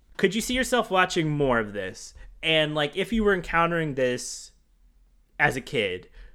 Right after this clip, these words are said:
like, on the T V along with Dragon Ball Z, would it be something? So, like,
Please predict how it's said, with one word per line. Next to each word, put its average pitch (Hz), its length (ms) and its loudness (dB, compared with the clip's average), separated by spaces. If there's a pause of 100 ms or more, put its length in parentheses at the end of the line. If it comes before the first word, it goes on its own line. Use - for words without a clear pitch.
(320)
like, 113 320 -6
on 143 220 2
the 139 60 -4
T 139 240 -6
V 127 200 -4
along 120 260 2
with 113 100 -6
Dragon 113 300 0
Ball 107 160 -4
Z, 104 200 -8
would 107 160 -4
it - 80 -10
be 110 80 -8
something? 95 640 -12 (460)
So, 143 220 0
like, 123 340 2